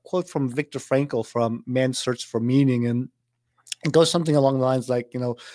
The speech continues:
um, "Everything can be taken from a man, but the one thing, the power to choose your attitude,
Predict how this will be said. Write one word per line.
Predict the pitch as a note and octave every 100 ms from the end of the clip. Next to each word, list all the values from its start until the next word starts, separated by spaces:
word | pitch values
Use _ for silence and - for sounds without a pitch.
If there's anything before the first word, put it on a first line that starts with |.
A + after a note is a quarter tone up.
| - - _
um, | - C#3 C3+ C3+ -
"Everything | - G3 F#3+ G3+ F#3
can | E3
be | D3
taken | C#3+ F3 F3 E3+
from | D#3+ - B2+
a |
man, | B2+ C3 D3 D#3+ E3+ F#3 G3 G3 _ _ _ _ -
but | A#2+
the | B2
one | A#2+ A#2+ D#3 E3 D#3+
thing, | - C#3+ D3+ E3 F#3 E3+ _ -
the | B2 A#2+ A#2+ A#2+ A#2+ - -
power | - D#3 D#3+ E3
to | C3
choose | A#2+ - E3 D#3 C#3
your | C#3 -
attitude, | C3+ D3 D#3 - F3 F3